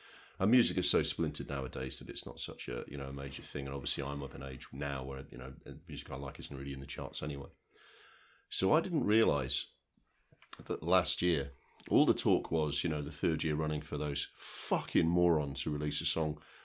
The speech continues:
that takes some part of the title and changes it to sausage rolls. Um, they've yet to try and do a version of Gary Glitter's Rock and Roll, um, which I think would be a superb, uh, a really baller move for them. Don't know what they're doing this year, but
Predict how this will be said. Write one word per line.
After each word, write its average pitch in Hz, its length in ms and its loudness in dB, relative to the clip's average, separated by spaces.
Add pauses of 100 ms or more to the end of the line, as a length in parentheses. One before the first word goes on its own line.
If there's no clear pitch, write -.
(120)
that - 140 -8
takes - 300 0
some 80 240 0
part 82 240 0
of 73 60 -4
the 78 60 -2
title 76 420 -2
and 71 120 -4
changes 73 440 -4
it - 140 -8
to - 80 -6
sausage - 420 0
rolls. 67 480 -4 (1000)
Um, 76 580 -2 (160)
they've 85 180 0
yet 117 320 6
to - 80 -2
try 95 260 6
and 85 100 4
do 82 200 4
a 76 40 0
version 80 360 2
of 76 120 -4
Gary 78 240 2
Glitter's 73 340 -4
Rock 87 240 2
and 69 120 -2
Roll, 58 280 -4 (340)
um, 69 460 -2
which 73 220 -6
I 82 40 -4
think 78 220 -6
would - 120 -10
be 71 120 -4
a 69 60 -4
superb, 85 680 2 (540)
uh, 71 300 0
a 73 40 -2
really 82 220 0
baller 80 380 2
move 78 240 0
for 73 140 -6
them. - 180 -10 (160)
Don't 85 120 2
know 82 60 2
what 73 100 0
they're 73 80 -6
doing 67 240 -6
this - 240 -6
year, 71 140 -10 (100)
but - 160 2